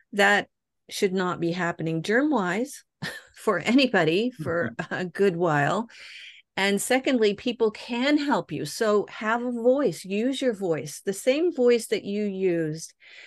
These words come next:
Speaker 1: to tell people what you wanted in your pregnancy and birthing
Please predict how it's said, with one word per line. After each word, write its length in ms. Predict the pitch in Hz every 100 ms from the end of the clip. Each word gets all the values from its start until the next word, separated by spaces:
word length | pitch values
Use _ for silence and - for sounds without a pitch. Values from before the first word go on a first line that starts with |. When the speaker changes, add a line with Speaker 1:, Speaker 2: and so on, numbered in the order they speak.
| - -
Speaker 1:
to 100 | 208
tell 300 | - 247 262
people 320 | 233 214 185
what 240 | 190 -
you 340 | 175 196 262 302
wanted 440 | 269 240 196 180
in 120 | 175
your 140 | 170 170
pregnancy 560 | - 196 214 208 226
and 120 | 226
birthing 640 | 220 208 190 165 147 151